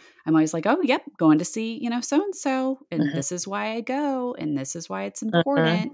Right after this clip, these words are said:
Speaker 1: and it's just part of my li-," you know? So it's just like, my
Speaker 2: Mm-hmm.
Speaker 1: hope is that she'll, you know, it'll just be common to her. Um, and I'm hoping just for our generation of parents in general, I
Speaker 2: Mm-hmm.
Speaker 1: just, I really, really, really hope that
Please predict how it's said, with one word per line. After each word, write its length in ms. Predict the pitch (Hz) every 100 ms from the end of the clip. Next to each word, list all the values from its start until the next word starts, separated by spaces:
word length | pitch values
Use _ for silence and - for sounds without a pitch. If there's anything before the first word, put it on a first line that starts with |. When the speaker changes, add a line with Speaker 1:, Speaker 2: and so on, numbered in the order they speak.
| -
Speaker 1:
and 240 | 165 151
it's 140 | 135 135
just 200 | 143 -
part 180 | 139 151
of 40 |
my 160 | 175 214
li-," 100 | -
you 100 | 208
know? 160 | 180 165
So 160 | - 180
it's 180 | 175 -
just 300 | 196 - 185
like, 400 | 165 160 - _ _ _ _ _ - _
my 100 | 170
Speaker 2:
Mm-hmm. 60 | 156
Speaker 1:
hope 200 | 151 294
is 140 | 196 175
that 400 | 160 151 151 - _ _ _ _ _ -
she'll, 360 | - 190 165 165
you 80 | 160
know, 240 | 143 135
it'll 220 | 160 156 147
just 200 | 147 -
be 80 | 135
common 460 | - 131 147 190
to 100 | 202
her. 440 | 202 214 214 214 208 _ _ _
Um, 220 | 175 160 147
and 80 | 170
I'm 80 | 160
hoping 360 | 370 370 262
just 220 | - -
for 80 | 160
our 80 | 156
generation 480 | 139 143 135 139 123
of 80 | 123
parents 320 | 131 127 -
in 100 | 123
general, 360 | 113 117 123 175 180
I 40 |
Speaker 2:
Mm-hmm. 140 | 175 196
Speaker 1:
just, 220 | 139 -
I 40 |
really, 600 | 143 139 147 160 160 151
really, 300 | 139 139 135
really 220 | 127 123
hope 360 | 123 147 131 -
that 280 | 139 131